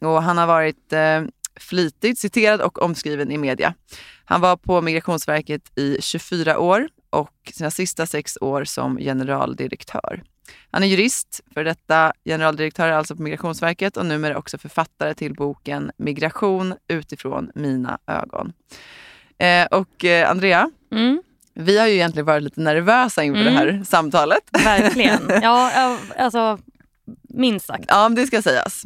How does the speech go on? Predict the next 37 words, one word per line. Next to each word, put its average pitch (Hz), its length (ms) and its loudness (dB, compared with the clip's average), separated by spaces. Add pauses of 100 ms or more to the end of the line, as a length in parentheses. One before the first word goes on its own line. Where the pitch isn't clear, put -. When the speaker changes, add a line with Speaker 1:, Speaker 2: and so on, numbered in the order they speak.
(140)
Speaker 1:
Eh, 175 440 4
för 214 220 2
att 202 300 2
det 196 180 0
här 247 460 4
är 156 460 4
liksom 143 560 -4 (100)
frågor 151 520 0
som 147 220 -6
är 139 480 0 (100)
svåra 165 640 0
att - 200 -8
ta 131 300 0
i. 196 180 0 (600)
Eh, 143 440 2
det 170 140 -4
blir 226 440 0
ganska 165 360 -2
snabbt, - 580 -6
eh, 143 180 -2
minerad 143 520 -2
mark. 175 500 0
Det 160 100 -4
är 151 60 -2
lätt 160 360 -4
att 147 80 -6
göra 135 220 -6
fel 185 480 -2
och 196 80 0
det 190 60 0
är - 20 0
inte 185 200 -4
alltid 170 260 -4
så 160 100 -8
lätt 156 300 -6
att 139 60 -10
veta, 147 680 0